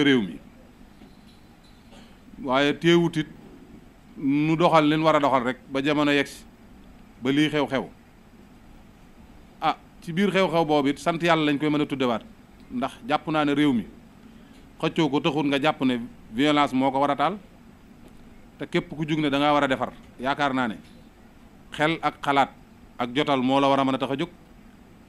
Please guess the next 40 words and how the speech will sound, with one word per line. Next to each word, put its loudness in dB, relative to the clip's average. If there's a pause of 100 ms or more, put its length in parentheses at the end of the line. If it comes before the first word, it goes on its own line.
(440)
Kon -2
rag 0
sant 0
nañ 2
Yàlla 2
bu -8
baax 2
ñun -2
ñu -2
àndoon 0
ak -2
moom 0 (920)
te -2
it -6
kenn 0
ku -2
ne 2 (540)
ku -4
ñuy 2
tudd -2
di -4
tudd -4
sëriñ 2
bi -8 (1080)
defe -2
naa 4
ne 0
lépp -2
luñ 0
lay 2
dégg -2
wala 0
ñu -2
la -2
ci -4
tudd -14 (1120)
luy 0
jàmm 2
lay 2
doon 0